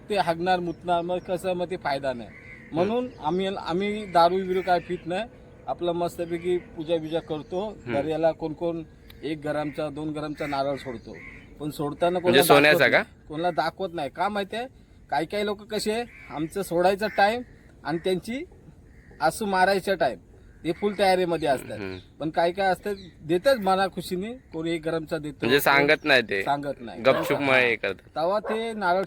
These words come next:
Speaker 1: छोटे छोटे असतात, म्हणजे
Speaker 2: हम्म.
Speaker 1: एक ग्रामचा, दोन ग्रामचा, कोण कोण सोडतात, आणि कोण कोण नारळाला आपलं सोनेरी कव्हर लावून,
Speaker 2: हम्म, हम्म.
Speaker 1: म्हणजे एक सोन्याचा मान म्हणून ते व-,
Speaker 2: देऊन
Speaker 1: समुद्रामध्ये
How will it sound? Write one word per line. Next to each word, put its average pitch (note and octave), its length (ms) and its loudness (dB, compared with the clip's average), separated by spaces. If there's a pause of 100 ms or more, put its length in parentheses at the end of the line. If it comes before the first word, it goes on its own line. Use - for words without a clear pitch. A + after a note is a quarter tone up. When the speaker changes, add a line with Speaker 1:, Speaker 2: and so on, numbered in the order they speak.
Speaker 1:
छोटे E3+ 220 -4 (100)
छोटे F3 160 -2
असतात, D#3+ 300 -6 (120)
म्हणजे A2 240 -10
Speaker 2:
हम्म. C#3+ 100 -10
Speaker 1:
एक C#3+ 80 -12
ग्रामचा, C3+ 480 -8
दोन B2+ 200 -8
ग्रामचा, B2+ 380 -12
कोण C#3+ 180 -14
कोण D#3+ 160 -8
सोडतात, C3 260 -12
आणि A#2+ 120 -12
कोण E3+ 220 -4
कोण F#3 200 -6
नारळाला F3 600 4 (320)
आपलं E3+ 380 0
सोनेरी F3 480 0
कव्हर F3 300 4
लावून, B2+ 600 -6
Speaker 2:
हम्म, G#2+ 200 -4
हम्म. G2 160 -8 (320)
Speaker 1:
म्हणजे E3 260 -4
एक G3 100 -10
सोन्याचा F3 460 0
मान E3+ 240 0
म्हणून F#3 280 -2
ते - 580 -8 (360)
व-, D#3 220 -4
Speaker 2:
देऊन A2+ 300 4
Speaker 1:
समुद्रामध्ये E3 640 0